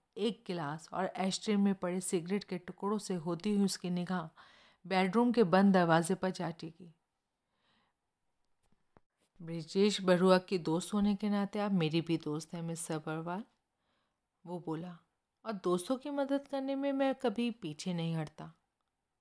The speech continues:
आपने फ़ोन पर किसी मृत आदमी के बारे में कुछ कहा था?" स्त्री सर से पाँव तक काँप गई। उसकी आंखें फैल गईं और गालों पर आंसू ढुलक पड़े। उसने अजय के हाथ छोड़कर धीरे से बेडरूम की ओर सर हिला दिया।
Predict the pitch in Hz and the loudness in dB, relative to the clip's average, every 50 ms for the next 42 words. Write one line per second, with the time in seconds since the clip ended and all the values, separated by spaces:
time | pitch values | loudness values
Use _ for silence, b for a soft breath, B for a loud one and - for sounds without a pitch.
0 | _ _ _ - 151 170 - 185 196 185 - - 175 165 170 170 165 202 190 - | _ _ _ -4 -4 -4 0 0 -2 -2 -2 -2 -2 -2 -2 0 -2 -4 -2 -2
1 | 208 - - 214 196 180 165 165 165 208 196 190 185 196 202 208 190 226 214 202 | -4 -4 0 0 2 2 2 0 0 0 0 0 2 2 2 2 2 0 -2 0
2 | 214 214 214 214 214 226 220 - 226 - - - 180 156 139 151 165 165 - 247 | 2 2 4 4 4 2 2 0 -4 -6 -6 -10 -10 -8 -8 -8 -10 -8 -8 -10
3 | 294 - _ _ _ _ _ _ _ _ _ _ _ _ _ _ _ _ _ _ | -10 -10 _ _ _ _ _ _ _ _ _ _ _ _ _ _ _ _ _ _
4 | _ _ _ _ _ _ _ _ - 262 - - - 302 311 302 - - 247 233 | _ _ _ _ _ _ _ _ -10 -10 -8 -2 2 4 4 4 4 2 4 4
5 | 240 254 - - 285 285 - - 233 208 214 233 220 - 214 214 214 - - 185 | 4 2 2 2 2 2 2 0 0 2 4 2 2 4 2 0 0 -2 -8 -6
6 | 165 156 - - - - 180 175 _ _ _ _ _ _ - 196 - - 220 196 | -6 -6 -8 -10 -16 -18 -18 -18 _ _ _ _ _ _ -16 -14 -12 -6 -4 -2
7 | 180 175 180 175 - 202 190 - 196 180 170 165 165 165 165 175 170 _ _ _ | -2 -2 -2 -2 -4 -6 -6 -4 -6 -4 -4 -4 -6 -8 -10 -14 -14 _ _ _
8 | - - 196 170 - 175 165 165 180 202 214 208 - 180 170 - - 180 190 180 | -12 -10 -10 -8 -4 0 0 2 2 2 0 0 0 0 0 0 0 0 0 0
9 | - 202 202 170 - 165 175 170 170 170 - - 160 165 185 180 _ _ _ _ | 0 0 -2 0 0 -2 -2 -2 -4 -6 -8 -14 -14 -14 -14 -18 _ _ _ _
10 | _ _ _ _ _ _ _ _ - 196 - 214 208 190 190 - - 220 214 - | _ _ _ _ _ _ _ _ -16 -10 -4 0 0 2 2 4 2 2 2 2
11 | 208 190 185 185 180 180 - - 190 190 180 185 - 175 165 165 196 190 196 196 | -2 0 2 0 0 -2 -4 -6 -6 -6 -6 -4 -4 -4 -4 -2 -2 0 2 2
12 | 208 202 - 214 180 175 170 165 160 165 185 190 190 185 - 180 165 156 175 180 | 2 2 2 0 2 2 2 0 0 0 2 2 2 2 0 0 -2 0 -2 -4
13 | - - 180 175 165 170 170 160 160 160 - 165 170 170 160 | -4 -4 -2 -2 -2 -2 -2 -4 -4 -6 -8 -12 -16 -16 -18